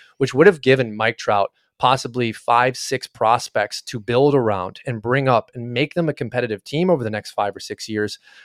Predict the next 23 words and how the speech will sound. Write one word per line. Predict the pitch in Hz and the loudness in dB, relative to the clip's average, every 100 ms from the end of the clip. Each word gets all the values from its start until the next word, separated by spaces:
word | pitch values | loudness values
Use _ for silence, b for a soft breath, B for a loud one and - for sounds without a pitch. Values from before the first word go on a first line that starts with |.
| b | b
They | 117 127 156 | 0 0 0
chose | - 147 135 139 | -2 4 4 2
not | 120 113 113 - | 0 0 0 -2
to | |
trade | 117 113 101 | -8 -6 -6
Ohtani. | 90 - 98 98 _ b b b - | -8 -6 -6 -6 _ b b b -4
And | |
I | 117 | -2
think | 139 127 | 0 4
that | 123 | 4
was | 120 | 4
one | 123 | 0
of | 123 | -2
the | 120 | -2
most | 127 120 - | -2 -2 -2
catastrophic | 120 117 120 123 113 - 113 | 0 0 2 2 2 0 -6
decisions | - 98 117 110 101 | -8 -6 -4 -4 -6
they've | 107 104 | -4 -4
made | 110 107 104 | -4 -6 -4
throughout | 123 117 110 165 190 | -2 2 6 6 4
this | 110 | -6
twenty-year | - 117 104 98 | -8 -8 -6 -6
stretch. | - - 98 - | -6 -2 -2 -4